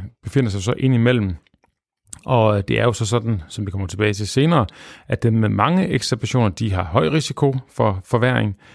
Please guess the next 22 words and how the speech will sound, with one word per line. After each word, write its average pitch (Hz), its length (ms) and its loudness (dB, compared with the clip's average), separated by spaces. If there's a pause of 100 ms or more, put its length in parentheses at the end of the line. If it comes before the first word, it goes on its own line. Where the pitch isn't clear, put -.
(180)
øh, 113 220 2
og - 100 -2
dem, 117 220 2
der 107 100 0
har 98 80 2
ikke 131 120 0
har 135 40 2
så 107 120 -4
mange, 110 200 0
de 120 140 -2
har 117 100 2
lavere 107 300 2
risiko. 95 380 -6 (500)
Hvis 123 120 -2
nu 180 40 4
vi 180 60 2
kigger 190 260 0
på 156 100 0
det 156 120 2
her 156 140 4
med 123 120 4
symptombyrden, 117 1040 0